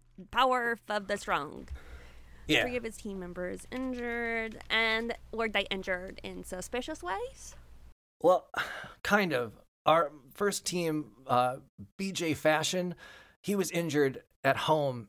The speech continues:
Speaker 2: He slipped on some ice and got run over by a car. He shattered his ankle.
Speaker 1: Ice at home,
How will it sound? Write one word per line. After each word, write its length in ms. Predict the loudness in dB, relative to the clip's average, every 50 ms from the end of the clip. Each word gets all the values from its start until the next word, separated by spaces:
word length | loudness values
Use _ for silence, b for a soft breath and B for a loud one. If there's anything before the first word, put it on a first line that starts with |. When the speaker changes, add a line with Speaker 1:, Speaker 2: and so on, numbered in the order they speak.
| _ _
Speaker 2:
He 140 | -8 -6 -2
slipped 300 | -2 0 0 0 2 2
on 120 | 2 2
some 140 | 2 0 0 0
ice 340 | 0 -2 -2 -2 -4 -4 -4
and 200 | -4 -4 0 2
got 160 | 4 4 4
run 160 | 2 -2 -2 -2
over 160 | 0 0 2
by 140 | 4 4 4
a 80 | 2
car. 300 | 2 4 4 4 6 4
He 100 | 2 0 -6 -12 _ _ -8
shattered 500 | -4 -4 -4 0 0 2 2 2 0 -2
his 120 | -6 -6
ankle. 420 | -4 -6 -6 -6 -8 -10 -10 -12 -18 _ _ b b b _ _ _ _ -20 -20 -20 -20 -18 -18 -20 -20 -20 -20 -20 -18 -16 -16
Speaker 1:
Ice 260 | -14 -14 -14 -16 -14 -12
at 180 | -12 -12 -10 -12
home, 680 | -14 -16 -14 -12 -10 -10 -10 -10 -10 -10 -10 -12 -12